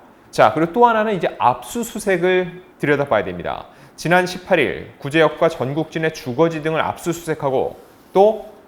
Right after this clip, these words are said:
구제혁, 전국진을 소환해 조사를 벌였습니다. 여기서 검찰이 추가적인 증거를 확보했을 가능성이 꽤 높습니다. 당연히 이런 증거에 대해서도 영장실질심사 과정에서 구제혁들에게 사실 여부를 따져 물었겠죠.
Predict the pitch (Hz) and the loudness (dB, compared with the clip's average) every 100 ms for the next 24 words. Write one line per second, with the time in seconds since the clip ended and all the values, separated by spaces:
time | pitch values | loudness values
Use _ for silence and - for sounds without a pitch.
0 | _ - 156 160 165 160 139 131 139 143 | _ -10 -2 2 2 2 -4 -4 -6 -6
1 | 151 143 139 196 180 170 185 202 - - | -8 -8 -2 2 2 2 -2 -6 -8 -6
2 | 120 123 135 143 101 95 - 80 57 - | -4 -2 -2 -2 -4 -4 -8 -6 -6 -8
3 | - - 135 160 175 196 190 127 113 113 | -18 -4 0 0 2 2 2 0 -6 -8
4 | 151 147 - - 202 226 220 196 185 208 | -6 -6 -8 -4 2 2 2 -2 -2 -6
5 | 190 - 131 135 127 127 175 175 202 196 | -6 -6 -6 -4 -2 0 -2 -2 -6 -6
6 | - 180 160 160 160 151 120 113 110 123 | -2 0 0 -4 -8 -4 -6 -6 -8 -8
7 | 135 - 175 170 170 - 113 113 - 101 | -8 -4 -2 -2 -6 -8 -6 -6 -10 -8
8 | 64 - - - - 127 151 185 196 185 | -8 -10 -16 -20 -8 -4 -2 -2 -2 -4
9 | - 139 180 190 190 127 127 143 143 147 | -6 -2 0 -2 -4 -8 -2 0 2 0
10 | 127 107 113 147 135 - - 120 127 139 | -2 -4 -4 -2 -2 -4 -10 -4 -2 -2
11 | 175 175 165 180 175 170 156 151 135 120 | -4 -4 -2 -4 -2 -6 -4 -2 -2 -2
12 | 123 135 - 123 147 151 127 135 135 - | -6 -8 -8 -2 -2 -2 -4 -4 -6 -10
13 | 170 190 147 104 95 127 180 175 - 151 | -10 -8 -4 -4 -4 -6 -6 -10 -10 -4
14 | 135 147 117 120 131 - 82 - | -4 -4 -6 -6 -6 -8 -14 -14